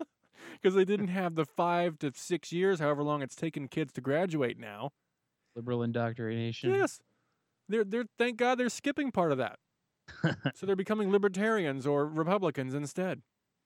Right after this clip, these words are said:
Speaker 1: They still got their sanity among, um, you know, their peers, when their other idiots are going to Chipotle and Taco Bell and talking about how great the friggin', um, uh, f-, great socialism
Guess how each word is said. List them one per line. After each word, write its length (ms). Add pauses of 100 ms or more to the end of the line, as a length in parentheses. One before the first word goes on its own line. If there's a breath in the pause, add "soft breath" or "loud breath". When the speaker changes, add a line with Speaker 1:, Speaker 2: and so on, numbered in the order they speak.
(920)
Speaker 1:
They 100
still 180
got 200
their 200
sanity 560
among, 420 (420)
um, 640 (200)
you 80
know, 260 (240)
their 240
peers, 540 (340 soft breath)
when 100
their 140
other 180
idiots 380
are 60
going 260
to 140
Chipotle 440
and 120
Taco 340
Bell 260
and 80
talking 280
about 280
how 180
great 400
the 80
friggin', 480
um, 420 (360)
uh, 220
f-, 160 (220)
great 280
socialism 680